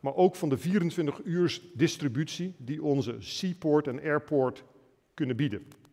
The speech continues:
En daardoor spelen we een rol van wereldbetekenis in onder meer de landbouw, de logistiek en de petrochemie.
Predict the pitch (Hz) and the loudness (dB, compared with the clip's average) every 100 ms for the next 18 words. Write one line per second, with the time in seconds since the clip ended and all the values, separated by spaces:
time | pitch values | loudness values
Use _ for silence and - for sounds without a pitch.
0 | _ _ _ _ _ _ _ _ 117 107 | _ _ _ _ _ _ _ _ -8 0
1 | 104 190 190 170 175 - 175 147 127 123 | 4 6 4 2 0 0 2 4 4 2
2 | 117 127 175 147 131 139 156 147 135 127 | 2 4 4 2 2 2 2 -2 -2 -2
3 | 120 123 120 - - - _ - 139 - | -2 -4 -6 -10 -16 -20 _ -6 -4 2
4 | 185 160 143 143 117 117 170 170 165 160 | 4 4 4 4 6 6 6 4 4 4
5 | 165 113 135 147 131 - 160 147 - 113 | 2 2 2 2 0 -4 -6 -6 -8 -6
6 | 117 151 135 131 117 - 110 127 | -2 0 2 2 0 0 -2 -2